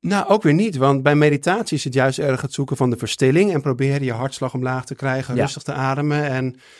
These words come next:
Speaker 1: hardlopen en wat voor inspanning dan ook is juist erg een,
Speaker 2: Tuurlijk.
Speaker 1: eh, high arousal, eh, activiteit.
Speaker 2: Ja, ja, ja, ja, waar.
Speaker 1: Ja.
Speaker 2: Daar heb je gelijk in.
Speaker 1: Maar ik vind daar dus zelf meer ontspanning in en dat is voor mij bijna spiritueler dan dat verstilde zitten
Speaker 2: Ja.
Speaker 1: en, eh,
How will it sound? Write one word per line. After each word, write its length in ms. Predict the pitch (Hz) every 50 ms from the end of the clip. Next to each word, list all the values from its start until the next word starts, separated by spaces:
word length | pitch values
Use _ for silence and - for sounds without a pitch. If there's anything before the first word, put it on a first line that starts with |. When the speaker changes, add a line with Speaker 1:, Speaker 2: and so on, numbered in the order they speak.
| - _ _
Speaker 1:
hardlopen 600 | - - 139 160 - 131 123 120 120 117 - 135
en 100 | 131 127
wat 140 | 123 139 -
voor 100 | - 143
inspanning 420 | - 139 131 - - 120 123 127 120
dan 100 | 117 123
ook 160 | 135 143 135
is 80 | 131 117
juist 260 | 131 127 123 123 -
erg 220 | 127 127 127 - -
een, 60 | 143
Speaker 2:
Tuurlijk. 320 | 139 175 151 143 143 139 139
Speaker 1:
eh, 220 | 135 127 127 143 160
high 120 | 170 147
arousal, 480 | 127 131 120 127 127 117 127 120 123 123
eh, 80 | 120 120 -
activiteit. 500 | 127 - - 135 - - - 117 110 131
Speaker 2:
Ja, 220 | 147 147 127 - - _ _ _
ja, 220 | - 113 - - - 98
ja, 140 | 90 76 - 57 58 57
ja, 160 | 50 62 80
waar. 120 | 85 82 -
Speaker 1:
Ja. 140 | 117 - - _ _ -
Speaker 2:
Daar 140 | 117 123
heb 120 | 127 117 -
je 60 | 101
gelijk 260 | 85 - - - -
in. 100 | - - -
Speaker 1:
Maar 180 | 127 135 -
ik 200 | - 190 - -
vind 240 | - - 185 175 151
daar 160 | 160 156 170
dus 140 | 165 147 -
zelf 240 | - 185 180 175 147
meer 280 | 147 139 160 185 190 185
ontspanning 480 | 151 127 - - - 131 127 127 117
in 240 | 107 110 117 123 131 -
en 500 | 135 127 123 123 131 - - - 135 -
dat 220 | - 131 127 -
is 80 | - -
voor 100 | - 139
mij 120 | 135 123
bijna 200 | 117 123 123 120
spiritueler 680 | 113 - - 139 123 120 - 123 123 131 147 160 151 123
dan 200 | - 117 110 113
dat 140 | 117 117 -
verstilde 600 | - 123 - - - 160 156 147 123 110 110 113 107
zitten 360 | - - 127 117 110 127 127
Speaker 2:
Ja. 60 | 127
Speaker 1:
en, 280 | 131 127 123 127 127 127
eh, 280 | 123 123 123 123 127